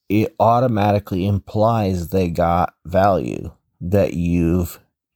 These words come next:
given them something, right? Um, and so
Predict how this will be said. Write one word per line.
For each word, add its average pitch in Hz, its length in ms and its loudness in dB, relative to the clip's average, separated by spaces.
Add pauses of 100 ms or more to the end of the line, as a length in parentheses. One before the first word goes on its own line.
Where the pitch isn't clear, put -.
(140)
given 95 320 2
them 82 340 0
something, 50 600 -6 (440)
right? 82 420 0 (680)
Um, 67 580 -2 (400)
and 73 420 0
so 82 760 0